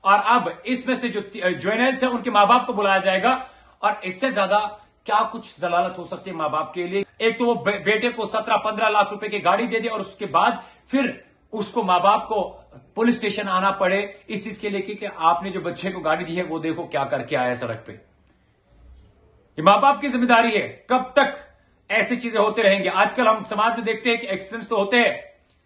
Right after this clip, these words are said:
सड़क पे शख्स चल रहा होता है और कोई गाड़ी लाकर उसको, आ, उड़ा देता है। अल्लाह ना करे ऐसा हो। हम request करते हैं आपसे कि अगर आप गाड़ी लेके निकलते हैं, कम से कम, कम से उम्र के बच्चों को गाड़ियां ना दे।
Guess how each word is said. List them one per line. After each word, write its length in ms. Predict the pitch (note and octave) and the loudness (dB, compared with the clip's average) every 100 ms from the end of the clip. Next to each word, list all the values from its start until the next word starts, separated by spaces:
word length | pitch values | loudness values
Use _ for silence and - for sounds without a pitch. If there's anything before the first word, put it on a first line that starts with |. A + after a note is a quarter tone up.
| _ _ _ _ B2 - | _ _ _ _ -18 -18
सड़क 320 | - G3+ G#3+ - | 2 4 4 2
पे 120 | G#3 | -4
शख्स 340 | - F#3+ - | -2 -4 0
चल 140 | G3+ G3+ | 2 4
रहा 160 | G3+ | 6
होता 280 | G3+ A3 A#3 | 6 6 6
है 160 | A3 A3 | 4 4
और 180 | F#3 | 0
कोई 240 | E3+ A3+ A#3 | -2 -4 -2
गाड़ी 400 | F#3+ A3 B3 - _ _ _ - | -2 -2 -4 -8 _ _ _ -4
लाकर 540 | E3+ G3+ A3 - - | 0 0 0 -6 -10
उसको, 540 | E3 F3+ G3 F#3 A3 G3+ | -10 -8 -6 -8 -6 -2
आ, 360 | D#3 E3+ D#3+ C#3+ - - | 4 6 6 4 -6 -10
उड़ा 200 | E3+ F#3+ | 0 2
देता 260 | G3 F#3+ F#3 | 2 0 -2
है। 260 | D3 - _ _ _ _ _ _ _ _ _ _ _ _ _ - | -4 -12 _ _ _ _ _ _ _ _ _ _ _ _ _ 0
अल्लाह 200 | F#3+ A#3 | 2 4
ना 100 | A3 | 4
करे 200 | A3+ G#3+ | 2 2
ऐसा 200 | G3 A3+ | 2 4
हो। 160 | A3+ | 4
हम 80 | A#3 | 2
request 300 | G3 A3 A3+ | -2 -6 -6
करते 180 | A3+ A3+ | -4 -2
हैं 60 | G#3 | -2
आपसे 140 | A#3 | -2
कि 100 | A#3 | -6
अगर 100 | A3+ | -6
आप 100 | A3+ | 0
गाड़ी 180 | F#3+ B3 | 0 0
लेके 220 | A#3 A3 | -4 -6
निकलते 260 | G#3 A3+ C4 | -6 -4 -4
हैं, 100 | B3 | -6
कम 60 | |
से 80 | G3+ | -6
कम, 100 | C4 | -4
कम 280 | B3+ A#3+ G3 | -2 -4 -4
से 80 | B3 | -6
उम्र 200 | A#3+ A#3+ | -4 -4
के 100 | B3 | -4
बच्चों 240 | A3 G#3+ | -4 -4
को 100 | B3 | -2
गाड़ियां 280 | F#3 G3+ B3+ | 2 4 4
ना 100 | C4 | 2
दे। 280 | - - - | -2 -4 -12